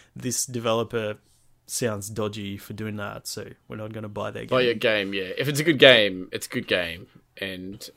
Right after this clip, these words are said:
Speaker 2: and you don't even know some of this is even happening in the background. Do you know what I mean? Um,
Speaker 1: Yeah. And, and I mean, like, like I said, I, I knew the game came out. I just never looked into it because, um, I don't know, it, it just felt like there wasn't much,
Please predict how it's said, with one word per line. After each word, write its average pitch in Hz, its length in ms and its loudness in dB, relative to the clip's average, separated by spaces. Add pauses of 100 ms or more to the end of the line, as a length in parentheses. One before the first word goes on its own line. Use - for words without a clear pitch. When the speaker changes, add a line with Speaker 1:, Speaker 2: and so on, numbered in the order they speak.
(100)
Speaker 2:
and 185 100 10
you 208 60 8
don't 320 180 6
even 294 220 2
know 160 280 6
some 139 220 -2
of 135 100 0
this 131 200 -4
is 113 480 -8
even 113 240 -4
happening 107 560 -4
in 127 80 -12
the 110 80 -10
background. 101 600 -12 (220)
Do 104 80 -10
you 107 60 -10
know 104 60 -12
what 101 60 -12
I 95 40 -12
mean? 127 220 -12 (640)
Um, 95 520 -10
Speaker 1:
Yeah. 113 220 -4 (420)
And, 151 200 6
and 147 120 2
I 139 80 4
mean, 127 220 -2
like, 131 240 -4
like 123 220 4
I - 20 4
said, 113 180 2
I, 110 240 2
I - 20 4
knew 131 200 2
the 123 100 -2
game 110 240 -2
came 110 280 -6
out. 107 200 -2
I 101 80 -2
just 104 240 -4
never 104 360 -6 (600)
looked 107 240 -2
into 110 280 -2
it 101 100 -4
because, 104 560 -8
um, - 360 -14
I 180 120 -4
don't 302 120 0
know, 170 140 6
it, 120 240 0
it 131 140 -2
just 160 180 -4
felt 196 240 0
like 139 220 4
there 123 80 2
wasn't 123 300 -2
much, 113 500 -4